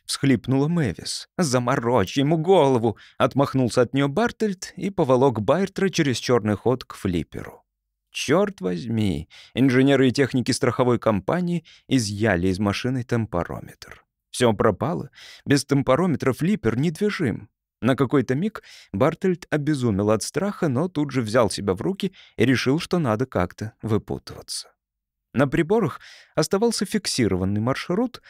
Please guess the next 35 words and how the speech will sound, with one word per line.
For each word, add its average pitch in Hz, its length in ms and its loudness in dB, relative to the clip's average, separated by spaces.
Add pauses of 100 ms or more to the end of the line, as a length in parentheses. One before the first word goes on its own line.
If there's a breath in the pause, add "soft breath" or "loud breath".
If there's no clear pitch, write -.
(220 loud breath)
настоящее 123 640 2
время 208 380 0
и 175 160 0
годы 160 380 -2
тысяча - 440 -4
девятьсот 104 440 -2
двенадцать, 101 760 -4
тысяча 107 380 -2
восемьсот 107 460 0
шестьдесят 98 560 -2
девять, 180 380 -4 (260 loud breath)
тысяча 107 360 0
шестьсот - 400 -2
семьдесят 95 460 -2
шесть, 180 360 -2
тысяча 117 320 -2
пятьсот 110 400 -2
девяносто 110 480 -2
пять 226 300 -4 (240 loud breath)
и 202 100 -2
шестьсот 131 440 -2
шестьдесят 98 600 -4
два. - 360 -12 (320)
Поэтому 113 360 2
даже 110 320 2
без 113 340 0
темпорометра 117 760 0 (280 loud breath)
во 151 140 2
все 117 200 2
эти 139 200 0
эпохи 226 320 -2
можно 156 360 -2
попасть, 156 440 2
управляя 113 440 2
флиппером 147 520 -4